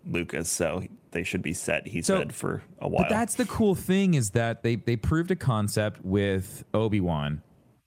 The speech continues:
Speaker 2: and the concept was, is that we can, we can now use A I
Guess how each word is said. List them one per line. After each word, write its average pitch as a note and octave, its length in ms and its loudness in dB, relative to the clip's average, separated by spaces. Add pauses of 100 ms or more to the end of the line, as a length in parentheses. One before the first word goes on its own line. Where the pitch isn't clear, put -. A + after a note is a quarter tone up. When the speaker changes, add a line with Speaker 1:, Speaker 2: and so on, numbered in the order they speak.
(280)
Speaker 2:
and G#2+ 80 2
the G2+ 60 0
concept A#2+ 440 0
was, G2 320 0
is E2+ 120 -4
that E2+ 180 0
we G2 200 2
can, G2 460 0
we G2+ 120 0
can G2+ 140 0
now F2+ 260 -2 (220)
use G2+ 360 2
A G2+ 200 0
I F2+ 480 -2